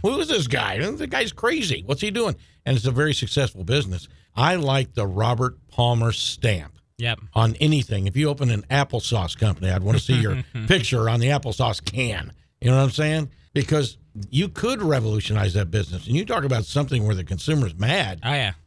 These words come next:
Speaker 1: They're mad at these insurance companies.
Speaker 2: Yeah, and so my, part of my plan would be to, one, make it easier to shop around, right? You know,
Speaker 1: Very
Speaker 2: ma-, make it
Speaker 1: nice.
Speaker 2: very easy. So w-, w-, kind of my thought is, so even, so I would have R P insurance, like, right, where, where I would be the insurer.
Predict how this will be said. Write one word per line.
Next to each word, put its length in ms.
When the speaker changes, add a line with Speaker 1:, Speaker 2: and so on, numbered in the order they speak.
Speaker 1:
They're 200
mad 500
at 100
these 220
insurance 380
companies. 380
Speaker 2:
Yeah, 160
and 140
so 100
my, 200
part 160
of 40
my 60
plan 320
would 100
be 200
to, 200
one, 220
make 160
it 80
easier 360
to 60
shop 300
around, 340
right? 240
You 60
know, 80
Speaker 1:
Very 140
Speaker 2:
ma-, 40
make 180
it 60
Speaker 1:
nice. 80
Speaker 2:
very 220
easy. 240
So 220
w-, 120
w-, 220
kind 160
of 60
my 100
thought 300
is, 340
so 220
even, 400
so 140
I 100
would 120
have 160
R 200
P 200
insurance, 640
like, 160
right, 160
where, 80
where 160
I 180
would 160
be 120
the 100
insurer. 500